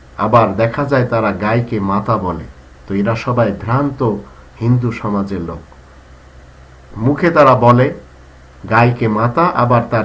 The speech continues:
চামড়া দিয়ে তারা জুতা বানায়, আবার চামড়া দিয়ে ঢোল বানায়, এই ঢোলে আবার তারা বাড়ি দেয়। এখন এ ধরনের মতবাদ তাদের রয়েছে।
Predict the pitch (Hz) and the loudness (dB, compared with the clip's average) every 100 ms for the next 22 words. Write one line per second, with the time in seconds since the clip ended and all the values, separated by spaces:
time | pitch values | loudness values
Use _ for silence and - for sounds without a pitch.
0 | - 123 127 135 123 117 107 110 98 101 | -2 0 2 2 0 -2 -2 -2 -2 -4
1 | 120 131 127 135 147 170 - - - - | -2 0 2 2 0 -4 -12 -20 -14 -4
2 | 110 117 - 120 123 135 127 117 92 82 | 2 2 2 2 4 4 2 0 -4 -2
3 | 113 151 147 156 165 180 202 - - - | 2 4 4 2 2 -2 -8 -18 -20 -20
4 | - - 104 101 95 113 135 131 117 117 | -18 -6 -4 -4 -2 0 4 4 4 2
5 | - 110 101 90 110 135 147 151 160 185 | 0 -2 -2 0 2 2 2 0 -2 -6
6 | - - - - - - - - - - | -16 -20 -20 -20 -20 -20 -20 -20 -20 -20
7 | - - 107 123 165 160 104 131 160 180 | -20 -10 -6 0 0 0 0 -2 2 2
8 | 175 170 135 131 127 127 117 104 - - | 2 2 2 2 2 2 2 0 -6 -20
9 | - - - - - - 110 107 107 107 | -20 -20 -20 -20 -16 -4 -2 0 0 2
10 | 135 - 185 | 2 0 -6